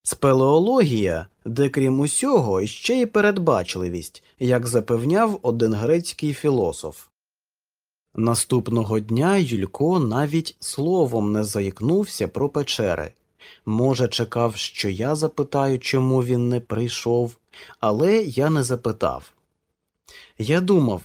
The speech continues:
хто із нас змінився, чи то я раніше не помічав, який Юлько, чи то він був інший. А може, я справді чіпляюсь до нього не знати чого?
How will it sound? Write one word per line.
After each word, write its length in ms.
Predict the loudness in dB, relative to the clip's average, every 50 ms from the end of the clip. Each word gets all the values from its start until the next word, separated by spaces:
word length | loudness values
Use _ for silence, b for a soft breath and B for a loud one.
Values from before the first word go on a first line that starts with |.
| _ _ _
хто 640 | -10 -10 -10 -10 -14 _ -4 -2 0 2 0 0 2
із 200 | 0 -2 -2 -2
нас 260 | -2 0 0 0 -2
змінився, 880 | -2 -4 -2 0 0 2 2 2 0 0 -2 -6 -10 -8 -6 -8 -8 -8 _ b b b b b
чи 220 | _ -2 0 0 0
то 140 | 0 0 -2
я 280 | 0 2 2 2 2
раніше 680 | 2 2 2 2 2 2 2 0 -2 0 0 0 -2 -2 _ _ -2
не 160 | 0 0 0
помічав, 640 | 0 0 0 0 0 0 -2 0 0 2 0 0 -4 -8 _
який 480 | -4 -2 -2 -2 -2 -2 -2 -2 -2
Юлько, 580 | -2 -2 -2 -2 -2 -2 -2 -2 0 0 -2 -4 b b b b
чи 220 | -8 -2 -2 -2
то 280 | -2 0 0 0 0 2
він 380 | 0 0 0 0 0 0 -2
був 240 | 0 0 -2 -2 -2 _
інший. 640 | 0 0 0 0 0 -2 -4 -6 -6 -6 -8 -8 _ _ _ _ _ _ _ _ _ _ _ _ _ _ _ _ _ _
А 140 | _ -2 0
може, 340 | 0 0 0 0 0 0 0
я 160 | 0 0 -2
справді 540 | -2 -4 -4 -2 0 0 0 0 0 -2 -2
чіпляюсь 640 | -2 -2 -2 -2 0 0 2 2 2 0 -2 -4
до 160 | -2 0 0 2
нього 540 | 4 4 4 2 2 0 -2 -2 -4 -4 -8 _ _
не 200 | -2 0 0 0
знати 440 | 0 0 0 0 0 0 -2 -4 -6
чого? 480 | -2 -2 -2 0 0 0 -2 -2 -4